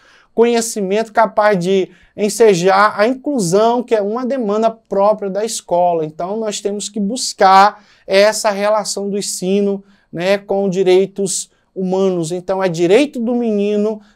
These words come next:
ter conhecimento de ensino religioso para que ele tenha conhecimento, ele não seja preconceituoso, ele não seja tolerante, e a partir de uma consciência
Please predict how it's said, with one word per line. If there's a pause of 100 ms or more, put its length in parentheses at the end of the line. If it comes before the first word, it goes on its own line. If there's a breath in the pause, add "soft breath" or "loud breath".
(140)
ter (160)
conhecimento
de
ensino
religioso
para
que
ele
tenha
conhecimento,
ele
não
seja
preconceituoso, (300 loud breath)
ele
não
seja
tolerante,
e
a
partir
de
uma
consciência